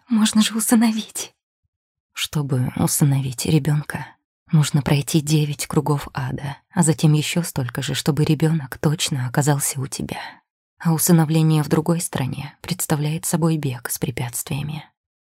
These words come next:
К тому же иностранцам в первую очередь предлагают детей со множеством болезней, чаще всего неизлечимых,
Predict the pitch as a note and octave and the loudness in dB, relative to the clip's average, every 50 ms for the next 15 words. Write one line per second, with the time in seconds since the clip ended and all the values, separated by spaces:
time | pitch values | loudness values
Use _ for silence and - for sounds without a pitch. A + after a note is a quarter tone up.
0 | _ _ _ - - F#3+ E3 E3+ F3 E3 E3+ E3 D#3+ D#3 D#3 - - E3+ E3 D#3+ | _ _ _ -2 -2 0 0 0 0 2 4 4 4 4 2 0 0 0 0 0
1 | E3+ - - E3+ - _ - E3+ E3 D#3+ D#3+ D#3 D#3 D#3 D#3 - - D#3 D#3 - | 0 0 -2 -2 -2 _ 2 2 4 4 2 2 2 0 -2 -4 -4 -4 -4 -6
2 | - - - D#3+ D#3 D#3+ D#3 D3+ D#3+ D#3 D#3 D#3 D3 D#3 D3+ - - E3 D3+ - | -8 -4 -2 0 2 2 2 2 2 0 0 0 0 -2 -4 0 -2 -2 -2 0
3 | - F3 D3+ D3+ D3+ D3+ D3 D3+ - - - D#3 D3+ D#3+ D#3 D#3+ E3+ D#3+ D3+ - | 0 2 2 2 2 2 0 -2 -2 0 0 0 2 0 0 0 -2 -2 -2 -2
4 | - - - - - - - D#3 B2+ - - F#3 - - - D3 D3 D3 D3 D3 | -4 -4 -4 -6 -6 -4 -2 -2 -2 -2 -4 -4 -2 -2 -2 0 2 2 2 2
5 | D3 C#3 C#3+ D#3 C#3+ - - - F3+ D3+ C3 - - - - | 0 0 -2 -6 -6 -6 -2 -2 0 -2 -2 -8 -12 -18 -20